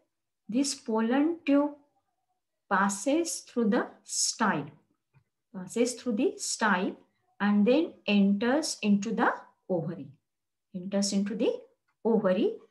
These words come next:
and then this pollen tube penetrates into the ovule.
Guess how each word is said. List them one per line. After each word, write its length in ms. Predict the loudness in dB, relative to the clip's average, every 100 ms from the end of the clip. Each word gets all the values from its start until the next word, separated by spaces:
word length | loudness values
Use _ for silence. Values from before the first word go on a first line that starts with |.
| _ -6
and 300 | -2 0 0
then 200 | 2 2
this 260 | 2 0 -2
pollen 540 | -2 0 2 0 0 -2
tube 240 | -4 -4 -10 _ _ _ _ -2
penetrates 880 | 0 0 -2 0 0 0 -2 -6 0
into 280 | 0 2 0
the 240 | 0 0 -4 _ _ _ -4
ovule. 400 | -4 -4 -8